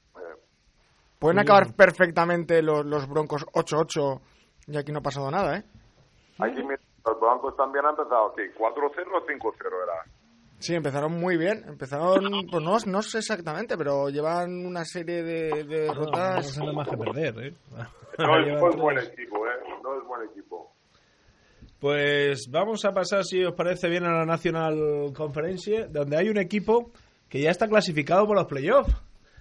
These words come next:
Speaker 3: Vaya por Dios, ¿cómo es eso? Los Dallas Cowboys. Quesada, ya estamos en playoff, pese a perder con los, mm,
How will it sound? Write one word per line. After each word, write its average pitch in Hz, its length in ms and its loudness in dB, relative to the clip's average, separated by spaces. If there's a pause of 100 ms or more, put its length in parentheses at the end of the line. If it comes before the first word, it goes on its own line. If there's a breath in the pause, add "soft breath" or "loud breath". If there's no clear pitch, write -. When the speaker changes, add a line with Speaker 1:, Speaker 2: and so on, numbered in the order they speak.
(260 soft breath)
Speaker 3:
Vaya 226 460 0
por 196 180 -2
Dios, 143 440 -6 (200)
¿cómo 233 240 -2
es 208 100 -6
eso? 127 320 -8 (560 soft breath)
Los 139 300 4
Dallas 226 300 4
Cowboys. 233 680 0 (220)
Quesada, 190 480 0
ya 170 160 -2
estamos 240 380 -6
en 254 120 -6
playoff, 240 380 2 (240)
pese 170 320 4
a 147 80 2
perder 147 340 -2
con 233 160 -6
los, 233 240 -2
mm, 156 800 -4